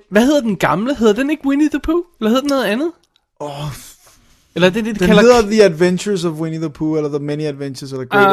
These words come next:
Speaker 2: Adventures,
Speaker 1: okay,
Speaker 2: eller
Speaker 1: for
Speaker 2: sådan
Speaker 1: den kalder, er det det, de kalder klassikeren
Speaker 2: Ja,
Speaker 1: Peter
Speaker 2: ja.
Speaker 1: Plys
Speaker 2: Sådan noget,
Speaker 1: på
Speaker 2: ja.
Speaker 1: dansk, eller sådan
Speaker 2: Ja.
Speaker 1: noget i den stil, ja.
Speaker 2: Og den her, den hedder Peter Plys i hundrede meter skoven, eller sådan noget. Eventyr i hundrede meter skoven.
Speaker 1: På dansk, ja, det er sandt,
Speaker 2: Ja.
Speaker 1: det er sandt, det er sandt.
Speaker 2: Øh, det er så ikke den danske D V D, jeg har fat i. Men
Speaker 1: Nej.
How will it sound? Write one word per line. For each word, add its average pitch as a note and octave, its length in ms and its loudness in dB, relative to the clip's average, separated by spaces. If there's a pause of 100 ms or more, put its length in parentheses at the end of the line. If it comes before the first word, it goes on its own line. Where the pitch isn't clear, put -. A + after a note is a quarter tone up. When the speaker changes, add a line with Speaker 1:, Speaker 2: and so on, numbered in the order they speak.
Speaker 2:
Adventures, F#3 220 -2
Speaker 1:
okay, F3 120 -2
Speaker 2:
eller E3 140 -2
Speaker 1:
for C3 80 -6
Speaker 2:
sådan F3+ 140 0
Speaker 1:
den G3 80 -2
kalder, F3+ 220 0
er - 80 -2
det E3+ 80 -2
det, F#3+ 100 -4
de G3+ 100 -2
kalder F3+ 180 0
klassikeren E3+ 920 -2
Speaker 2:
Ja, D#3+ 160 0 (300)
Speaker 1:
Peter E3 200 -4
Speaker 2:
ja. C3 60 -6
Speaker 1:
Plys F3 180 -2
Speaker 2:
Sådan - 760 -14
noget, C#3+ 160 -6
Speaker 1:
på C#3 60 -6
Speaker 2:
ja. D3+ 80 0
Speaker 1:
dansk, - 220 -6
eller E3 120 -6
sådan D#3 120 -2
Speaker 2:
Ja. D#3+ 40 -2
Speaker 1:
noget D#3+ 220 -6
i F3 40 -4
den E3 40 -6
stil, - 40 -10
ja. - 200 -12
Speaker 2:
Og D#3+ 120 2
den F3+ 100 4
her, F#3+ 120 4
den F#3 160 2
hedder F#3 220 2
Peter E3 300 -2
Plys E3+ 340 -6
i - 20 -8
hundrede D#3+ 300 -6
meter C#3+ 160 -10
skoven, B2+ 360 -14
eller B2 140 -14
sådan B2 100 -16
noget. A2+ 200 -20
Eventyr D3 300 -8
i D3 40 -10
hundrede C3 220 -12
meter B2 120 -16
skoven. B2+ 60 -20 (100)
Speaker 1:
På F3 60 2
dansk, E3 180 -2
ja, E3+ 80 -2
det E3 60 -6
er D#3+ 40 -8
sandt, D3+ 200 -8
Speaker 2:
Ja. C#3 100 -4
Speaker 1:
det - 80 -18
er - 20 -12
sandt, - 240 -12
det C#3+ 60 -14
er C#3+ 80 -12
sandt. - 140 -18 (160)
Speaker 2:
Øh, D3 100 0
det C3+ 120 -4
er C#3+ 40 -6
så C#3+ 100 -2
ikke C3+ 120 -2
den C#3+ 140 -8
danske B2+ 340 -4
D C3 60 -14
V B2 140 -12
D, A#2+ 120 -14
jeg A2+ 80 -14
har A#2 100 -12
fat A2+ 220 -14
i. A#2 80 -16
Men C#3+ 100 -6
Speaker 1:
Nej. F#3 160 4